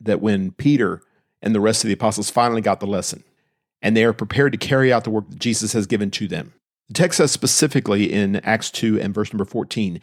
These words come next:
that Peter stood up with the eleven and began preaching Jesus. I'm sure he could have preached from a sitting position, but it specifically says he stood up.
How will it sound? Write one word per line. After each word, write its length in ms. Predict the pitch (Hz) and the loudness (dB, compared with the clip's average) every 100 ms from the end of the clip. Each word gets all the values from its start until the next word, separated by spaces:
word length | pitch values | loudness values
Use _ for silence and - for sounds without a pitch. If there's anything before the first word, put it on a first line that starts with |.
| _ | _
that 220 | - - - | -6 -4 2
Peter 260 | 156 131 | 2 2
stood 420 | - - 175 175 | 0 0 0 2
up 400 | 160 - - - _ _ _ _ _ - | 2 0 -2 -16 _ _ _ _ _ 0
with 220 | 117 123 | 0 2
the 100 | 123 | 2
eleven 540 | 113 113 101 92 85 - _ _ | 4 4 2 -2 -8 -16 _ _
and 120 | 120 110 | 0 2
began 320 | 104 117 104 | 4 2 2
preaching 340 | 123 107 107 | 0 0 -2
Jesus. 540 | 101 95 85 - - - _ _ _ _ _ _ _ _ _ _ _ _ _ _ _ | -2 -2 -4 -6 -6 -6 _ _ _ _ _ _ _ _ _ _ _ _ _ _ _
I'm 100 | 135 | 0
sure 160 | 135 147 | 4 4
he 140 | 120 | 2
could 260 | - - 151 | 0 2 2
have 200 | 110 - | 2 -2
preached 240 | 107 101 | -4 -2
from 140 | - 104 | -4 -4
a 40 | |
sitting 340 | - 98 95 | -2 -2 -4
position, 540 | 95 90 85 - - _ _ _ _ _ _ _ _ _ _ _ | -10 -12 -8 -10 -12 _ _ _ _ _ _ _ _ _ _ _
but 120 | 113 | 0
it 60 | 104 | 0
specifically 500 | 117 - 151 131 113 | 0 2 2 2 2
says 220 | 110 101 | 0 0
he 60 | |
stood 380 | 104 - 110 95 | -2 -2 -2 -2
up. 280 | 82 - | -4 -8